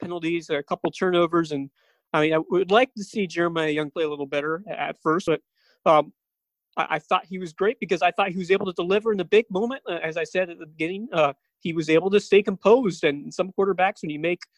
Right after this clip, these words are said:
um, some mistakes and they snowball on, one on top of the other, and it's, it kinda, uh, gets to the point where you, you, you kinda feel like you're gonna do it again, but, but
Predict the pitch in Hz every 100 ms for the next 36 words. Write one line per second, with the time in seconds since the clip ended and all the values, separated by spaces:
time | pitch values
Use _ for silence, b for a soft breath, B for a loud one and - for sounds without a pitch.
0 | _ _ - 156 139 151 - - 160 165
1 | - - 170 - - 170 220 170 151 143
2 | - 160 165 165 175 175 170 170 170 165
3 | - 165 202 214 190 185 226 185 170 -
4 | 156 - 185 156 - 170 160 - b b
5 | b 170 156 180 - 165 156 185 208 170
6 | 156 151 147 240 156 147 147 147 - 170
7 | 156 147 - 165 165 156 147 151 151 151
8 | 147 135 165 233 151 139 - - 143